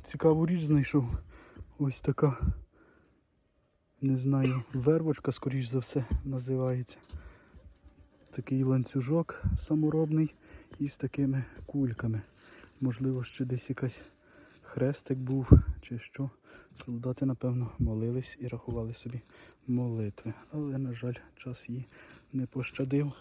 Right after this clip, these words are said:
Тільки можна ось такі фрагменти від неї побачити. Але, тим не менш, знахідка цікава. Ось камрад ще біля мене нащупав, здається, скло. Зараз буде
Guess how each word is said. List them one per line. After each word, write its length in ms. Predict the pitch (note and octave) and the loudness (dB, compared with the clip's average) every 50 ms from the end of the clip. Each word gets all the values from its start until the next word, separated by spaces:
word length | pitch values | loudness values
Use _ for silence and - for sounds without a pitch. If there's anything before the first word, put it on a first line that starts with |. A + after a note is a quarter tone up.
| - - - - - - | -20 -20 -20 -20 -20 -20
Тільки 340 | - - C3+ C3+ - - C3 | -12 -10 -10 -8 -6 -6 -4
можна 360 | B2 B2 C3 C3 B2+ B2+ A#2 A2 - _ - - - - - _ - - | -4 -4 -4 -4 -4 -4 -6 -8 -10 _ -20 -20 -20 -20 -20 _ -16 -12
ось 200 | B2 A#2+ A#2+ - | -12 -12 -10 -10
такі 260 | - B2 - - - | -12 -12 -12 -12 -12
фрагменти 560 | - - - A2 A2+ A#2 A2+ A2+ A2+ - A#2+ | -10 -8 -8 -6 -4 -4 -4 -6 -6 -6 -8
від 140 | A2 G#2 G#2 | -8 -8 -6
неї 260 | G#2+ G#2 G#2 A2 A2 - - - - - - | -6 -6 -6 -6 -8 -10 -12 -14 -16 -16 -8
побачити. 680 | - B2+ A#2+ A#2 A2+ A2 A2+ F#2+ F2+ - - - - G#2+ - - - - - - - - - | -4 -2 -2 0 0 -2 -2 -4 -4 -6 -8 -10 -10 -12 -12 -14 -18 -16 -16 -16 -18 -12 -6
Але, 320 | - D#3 F#3 A3 G#3 G#3 A#3 A3+ - - - - - - _ _ _ _ - | -2 0 0 2 2 2 2 0 -2 -6 -16 -18 -18 -20 _ _ _ _ -8
тим 200 | - E3 F3+ F#3+ | -4 -2 -2 0
не 80 | F#3 F3 | 0 0
менш, 380 | D#3+ D3+ D3+ - - - - - | 2 2 2 2 0 -4 -6 -8
знахідка 680 | C3+ B2 A#2 B2 B2 B2+ C3 - - C#3+ - - D#3 C#3+ - - - - | -8 -4 0 0 0 0 -2 -4 -6 -6 -4 -4 -4 -4 -6 -10 -16 -14
цікава. 600 | - - C3 - - - G#2+ G2+ G2 G2+ G2+ G#2 - - _ _ _ - - - - - - - - - - - - - - - - _ - | -10 -10 -10 -8 -6 -6 -6 -6 -6 -8 -10 -12 -14 -18 _ _ _ -20 -20 -20 -20 -20 -20 -18 -18 -16 -16 -16 -14 -16 -16 -16 -18 _ -14
Ось 260 | A2 A#2 C#3 - - | -12 -12 -12 -12 -10
камрад 360 | - - A#2 A2+ G#2+ A2+ A2+ | -8 -8 -6 -4 -4 -6 -6
ще 280 | - - - - A#2 A#2 - - | -6 -8 -8 -8 -10 -10 -10 -10
біля 220 | B2+ A2 G#2 G#2 | -10 -8 -8 -8
мене 260 | G2+ G#2 A2 A2 A2 G#2 | -6 -6 -6 -6 -6 -6
нащупав, 500 | G2+ G2+ - - - G#2 - - A2 - - _ _ _ - - - _ _ - | -6 -8 -10 -12 -14 -12 -12 -12 -12 -14 -16 _ _ _ -20 -20 -20 _ _ -10
здається, 440 | A2 G#2 G#2 G#2 G#2+ A2 - G#2+ | -8 -8 -6 -6 -8 -8 -6 -6
скло. 360 | - - - - F#2 E2+ E2+ - - - - - | -6 -6 -8 -8 -12 -14 -14 -14 -20 -20 -20 -18
Зараз 300 | A#2+ A2 G2+ G2 G2 - | -14 -12 -10 -10 -10 -10
буде 200 | - G#2+ G#2 G#2 | -8 -8 -10 -10